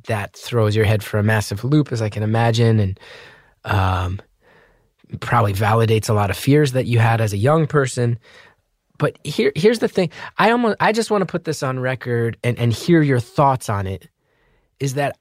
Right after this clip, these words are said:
there might be a lot of people out there going, "Okay, well, then that was the right way to do it.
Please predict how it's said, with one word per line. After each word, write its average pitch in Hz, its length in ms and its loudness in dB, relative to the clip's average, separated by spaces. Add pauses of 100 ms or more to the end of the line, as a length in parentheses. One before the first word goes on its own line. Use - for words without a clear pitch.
there 185 220 2
might 196 300 0
be 190 100 0
a 175 60 4
lot 147 160 4
of 143 80 -4
people 151 260 0
out 151 200 0
there 127 160 -2
going, 117 260 -2
"Okay, 175 340 -2
well, 156 220 2
then 147 180 0
that 143 220 0
was 135 180 -6
the 147 100 0
right 131 300 -2
way 135 160 -2
to 123 80 0
do 208 260 2
it. 123 320 0